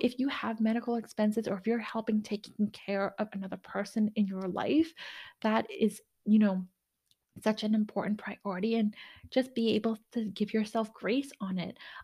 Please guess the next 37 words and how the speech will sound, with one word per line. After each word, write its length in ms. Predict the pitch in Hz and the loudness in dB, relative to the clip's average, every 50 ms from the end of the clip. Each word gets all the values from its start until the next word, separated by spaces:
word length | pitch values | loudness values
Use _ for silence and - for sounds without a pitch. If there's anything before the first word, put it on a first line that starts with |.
| - - | 0 2
I 200 | 240 220 208 - _ _ - | 2 2 2 -2 _ _ -4
really, 460 | 240 202 214 233 240 254 247 233 240 - | 0 2 4 4 4 4 2 2 0 -4
truly 300 | - - 247 240 233 226 | -6 -2 0 2 2 2
don't 200 | 220 202 196 208 | 0 0 -2 -2
believe 500 | - 196 202 202 202 202 208 208 208 - - | -4 -2 0 0 2 4 4 2 2 0 -2
in, 220 | 202 190 185 190 | -2 -2 0 0
you 60 | 202 | -2
know, 260 | 190 175 185 185 185 - - - - - - _ _ _ _ - | -2 -4 -4 -4 -6 -8 -12 -20 -20 -20 -20 _ _ _ _ 4
money, 640 | - 214 208 202 208 208 214 208 214 214 214 - - - 185 | 6 8 8 8 8 8 6 6 6 4 4 2 0 -4 -2
guilt, 320 | 185 208 185 180 - - - | 0 0 0 0 -2 -4 -6
or 80 | 208 | -6
shame. 600 | - - - - 196 185 185 208 233 254 269 262 254 - | -6 -4 -4 -2 0 2 2 4 4 4 4 2 -2 -4
And 400 | - 202 202 202 202 190 185 - _ - - - - _ - | -4 -2 0 0 0 0 -2 -6 _ -20 -20 -20 -18 _ -4
y-, 140 | 226 214 - | -4 -2 -2
you, 500 | - 190 196 208 220 226 226 226 220 - - _ _ _ _ _ _ _ _ _ _ _ - | -2 0 4 6 6 6 4 2 0 -2 -6 _ _ _ _ _ _ _ _ _ _ _ -6
uh, 60 | - - - - - | -6 -6 -6 -8 -10
uh, 60 | 104 - - _ - - | -10 -10 -10 _ -2 0
you 120 | 208 226 | 2 2
know, 60 | 214 | 4
you 180 | 208 208 220 233 | 4 4 6 6
may 220 | 226 233 226 226 | 6 6 4 2
be 220 | 214 214 220 214 214 | 2 2 0 0 0
achieving 400 | 208 - - 208 196 202 202 202 | -2 -2 0 0 0 0 0 -2
financial 500 | - 202 202 190 180 175 202 - - 190 | -2 -2 -2 -2 -4 -4 -6 -6 -8 -6
independence 920 | - - 190 190 196 190 - - 190 185 190 208 220 233 233 220 - - - - - - _ _ _ - | -4 -4 -2 -2 -4 -6 -6 -6 -4 -2 0 0 2 2 0 0 -4 -8 -20 -20 -20 -20 _ _ _ -6
at 100 | - 196 | -4 -4
a 60 | 190 185 | -4 -2
different 360 | 185 208 190 - - - - | -2 -4 -4 -4 -6 -8 -10
pace 360 | - - 208 214 226 220 - | -6 0 0 0 0 0 -2
than 160 | - 214 202 208 | -2 -2 -2 -2
someone 400 | - - 196 190 190 190 180 - - | -4 -4 -2 -2 -2 -2 -4 -4 -4
else, 240 | 175 180 220 247 - | -2 -2 -2 -2 -4
but 140 | - 220 214 | -4 -4 -4
you 140 | 226 220 214 | -2 -2 -2
are 120 | - - - - | -2 -2 -2 -2
under 220 | 226 214 214 226 | -2 0 0 -2
s-, 220 | 208 - - - | -4 -6 -10 -18